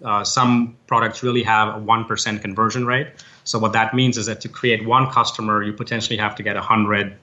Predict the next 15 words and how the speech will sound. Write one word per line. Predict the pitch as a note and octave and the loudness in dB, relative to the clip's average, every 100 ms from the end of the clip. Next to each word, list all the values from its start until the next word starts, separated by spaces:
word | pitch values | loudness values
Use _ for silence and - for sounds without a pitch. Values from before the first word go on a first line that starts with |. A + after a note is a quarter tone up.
| _ _ _ | _ _ _
you | A2 | -4
know, | G2 | -4
decent | A2+ A2 B2+ C3 G#2 G2+ | -6 0 2 4 2 2
leads. | G#2+ G#2 B2 - - - - - | 0 0 -2 -6 -8 -16 -16 -4
And | G#2 | 0
so | A#2+ | 2
we | C3 | 4
can | C3+ B2 | 4 4
use | D#3+ C#3 - - C#3 | 4 2 -4 -14 0
that | C3 B2+ | 0 0
kind | - C3+ A2 | -2 -4 -4
of | |
thinking | - F3 E3 C#3 A#2 A2 | -4 -4 -2 -4 -4 -4
to | C3 A2+ | -4 2
really | B2+ B2 A#2+ A2+ A2+ | 4 4 2 0 -4